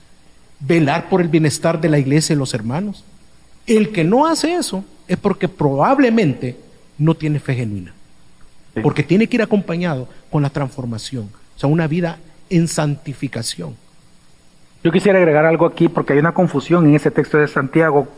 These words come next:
Speaker 2: y yo la considero normal, o sea, es una confusión, eh, razonal, razo-, ra-, racional, perdón, y es que <clears throat> lo que veo ahí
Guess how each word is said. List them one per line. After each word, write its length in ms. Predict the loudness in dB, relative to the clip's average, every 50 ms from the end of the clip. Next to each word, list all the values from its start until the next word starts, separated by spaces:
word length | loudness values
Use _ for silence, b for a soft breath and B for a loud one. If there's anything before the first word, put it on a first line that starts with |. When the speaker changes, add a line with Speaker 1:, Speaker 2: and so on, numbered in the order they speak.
| B B B B B B B B 2
Speaker 2:
y 100 | 4 6
yo 160 | 6 6 6
la 120 | 4 2
considero 380 | 2 2 2 2 4 4 4 4
normal, 340 | 4 4 4 4 2 2 2
o 60 | 0
sea, 240 | 0 0 2 2 2
es 140 | 0 2 2
una 180 | 2 2 2 2
confusión, 1120 | 0 -2 -2 -2 -6 -8 0 2 2 4 4 4 4 4 4 4 4 2 0 -2 -8 -14 -18 b b b b b -20 -20 -20 _ -14 -4
eh, 300 | 0 2 2 2 2 2 0
razonal, 720 | 0 -2 0 2 2 4 4 4 2 2 0 -2 -6 -10 -10
razo-, 440 | -8 -4 -4 -4 -2 -2 -4 -4 -6 -4
ra-, 200 | -4 -4 -4 -4 -4
racional, 460 | -4 -4 -2 0 0 2 2 2 0
perdón, 300 | -2 -4 -2 2 2 4
y 80 | 4 2
es 120 | 2 2
que 200 | 0 0 0 0 -4 B B B B B B B -20 -20 -20 -20 -20 -20 -20 -16 -6 -2
<clears throat> 920 | -2 0 2 2 2 2 0 -2 -8 -10 -10 -10 -10 -12 -14 -12 -4 0
lo 180 | 0 0 2 2
que 120 | 0 0
veo 180 | 2 4 4 4
ahí 280 | 4 4 2 2 0